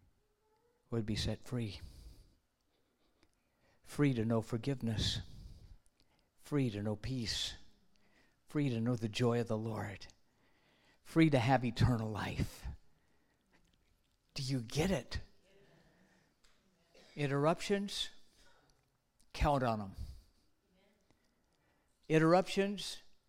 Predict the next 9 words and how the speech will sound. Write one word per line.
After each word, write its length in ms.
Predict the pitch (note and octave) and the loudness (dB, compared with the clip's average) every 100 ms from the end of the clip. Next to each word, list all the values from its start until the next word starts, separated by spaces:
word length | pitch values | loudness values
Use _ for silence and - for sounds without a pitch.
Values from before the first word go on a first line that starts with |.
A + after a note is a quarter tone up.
| _ | _
every 460 | F#3 F3 D3+ D#3+ F3 | 2 2 2 2 2
single 440 | - - E3 D3 | 2 2 2 0
one 200 | C#3+ C#3+ | 2 2
of 120 | C3+ A#2+ | 2 -2
us 440 | A2+ - - - - | -4 -4 -6 -6 -2
will 160 | C3 | 0
not 180 | B2 A#2+ | 2 2
escape 500 | B2+ - - C#3 - | 2 2 0 -4 -4
them. 220 | A2+ G2+ | -6 -6